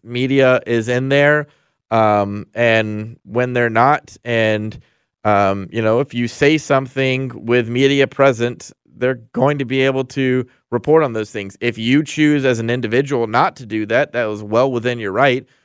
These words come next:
Uh, but everyone else is perfectly within their right to report on things. I've reported on things that I've seen in the locker room, because if I walk into the locker room and you've got something hanging in your locker,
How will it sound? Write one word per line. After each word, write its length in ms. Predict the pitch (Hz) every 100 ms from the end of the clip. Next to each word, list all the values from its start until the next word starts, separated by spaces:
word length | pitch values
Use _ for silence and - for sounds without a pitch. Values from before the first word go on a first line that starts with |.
| _ _ -
Uh, 240 | 110 110
but 120 | 107
everyone 380 | 120 139 139 131
else 220 | 135 131
is 120 | - 117
perfectly 440 | 139 135 131 127
within 320 | 120 127 123
their 180 | 127 139
right 300 | 120 123 -
to 400 | - 123 127 131 _ _ -
report 380 | 123 143 160 147
on 160 | 120
things. 300 | 110 98 92 -
I've 260 | 135 165 165
reported 480 | 170 151 160 156
on 220 | 151 147 143
things 500 | 151 151 151 139 - _ -
that 120 | 139
I've 200 | 156 151
seen 520 | - - 196 233 120 -
in 120 | 131
the 80 | 127
locker 340 | 127 120 127
room, 160 | 123 107
because 240 | 104 127
if 120 | 123
I 160 | 165 214
walk 380 | 170 143 175 -
into 220 | 147 139
the 60 | 127
locker 360 | 123 147 147
room 380 | 117 107 110 117 - _ _ -
and 180 | 127 127
you've 380 | 123 151 175 151
got 560 | 147 143 131 - - _ _ _
something 560 | _ - 151 151 151 139
hanging 760 | 117 135 160 135 110 117 120 - _ _ _
in 160 | 131 143
your 240 | 135 147
locker, 720 | 139 117 110 - 110 113 143